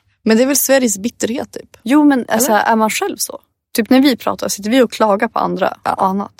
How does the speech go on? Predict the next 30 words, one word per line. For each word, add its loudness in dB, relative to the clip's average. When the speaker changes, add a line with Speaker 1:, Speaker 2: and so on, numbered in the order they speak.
Speaker 2:
Gör 2
vi -4
det? -12
Speaker 1:
Ja, 0
ja. -2
Speaker 2:
Ja, 0
men 4
då 4
kanske 0
man 0
inte -4
har -4
självdistans. -4
Speaker 1:
Nej. 0
Speaker 2:
För 2
typ 0
när 2
jag 4
och 2
min 0
kille -2
sitter, -4
då 2
sitter 0
inte -8
vi -2
och -10
klagar 0
på -14
saker. -8